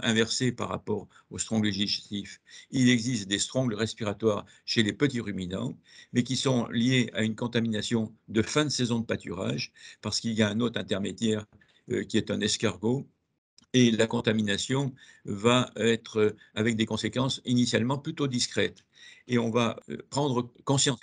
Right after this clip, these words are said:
de cette contamination, tout simplement parce qu'on va avoir des lésions à l'abattoir, avec des lésions au niveau des poumons, ce qu'on appelle des lésions en plan de chasse. On va avoir aussi, pendant l'hiver,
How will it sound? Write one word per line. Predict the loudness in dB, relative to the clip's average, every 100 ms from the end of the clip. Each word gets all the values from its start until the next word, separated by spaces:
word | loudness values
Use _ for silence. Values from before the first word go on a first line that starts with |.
| -12 _
de | 0
cette | 2 2 2 0
contamination, | 0 2 2 2 0 -2 -2 -2 -4 -8 -20 -8
tout | -2
simplement | 0 0 0 0 0
parce | 0 -2 -2
qu'on | 0 0 2 0
va | 4 2
avoir | 4 0 2
des | 2
lésions | 4 2 2
à | 2
l'abattoir, | 2 2 0 -2 -4 _ -20 -8
avec | -2 -2 -2
des | -2 0 2
lésions | 0 0 0
au | 0
niveau | 0 0
des | -2
poumons, | -2 -2 0 0 -2 -10 -20
ce | -10
qu'on | -6
appelle | 0 2
des | 2
lésions | 0 0 -2 -2
en | -6 -6 -4
plan | 0 0
de |
chasse. | 0 0 -2 -6 -10 _ -20 -20 -6
On | 0
va | 4 4
avoir | 4 4 6 6 2
aussi, | -2 -2 -2 -4 -2
pendant | 2 6
l'hiver, | 6 6 4 4 0